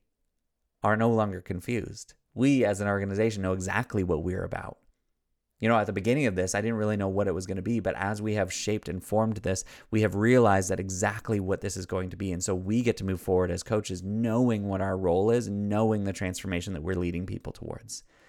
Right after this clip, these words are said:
With that kind of clarity, that's how we show up. And that's how we communicate as a team in our meetings with clarity. And here's the framework that we use to make that happen.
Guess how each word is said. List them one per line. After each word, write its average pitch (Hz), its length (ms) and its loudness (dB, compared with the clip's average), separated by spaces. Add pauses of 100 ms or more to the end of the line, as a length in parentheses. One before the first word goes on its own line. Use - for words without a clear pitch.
(460)
With 101 80 2
that 113 160 8
kind 107 140 2
of 98 80 -4
clarity, 104 520 2 (240)
that's 98 220 2
how 95 100 0
we 87 120 0
show - 240 -6
up. - 240 -12 (580)
And 107 100 2
that's 110 140 4
how 110 80 2
we 101 100 2
communicate 113 680 2 (240)
as 107 260 4
a 110 60 2
team 110 340 0 (100)
in 127 160 4
our 120 160 6
meetings 104 460 0 (240)
with 101 320 4
clarity. 90 540 2 (160)
And 87 120 -4
here's 98 220 -2
the 92 80 -4
framework 87 440 -2
that 69 120 -4
we 82 100 -4
use 85 220 -2
to - 100 -10
make - 160 -10
that - 140 -10
happen. - 280 -16